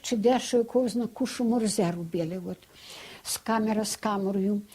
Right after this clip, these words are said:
Дуже часто робили обіски, нас дорогенькі в тому, приходили надзиратели, в що хлопи, то,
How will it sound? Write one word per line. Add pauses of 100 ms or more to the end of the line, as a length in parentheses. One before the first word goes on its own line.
(480)
Дуже
часто
робили (140)
обіски, (460)
нас
дорогенькі (600)
в
тому, (640)
приходили
надзиратели,
в
що
хлопи, (560)
то,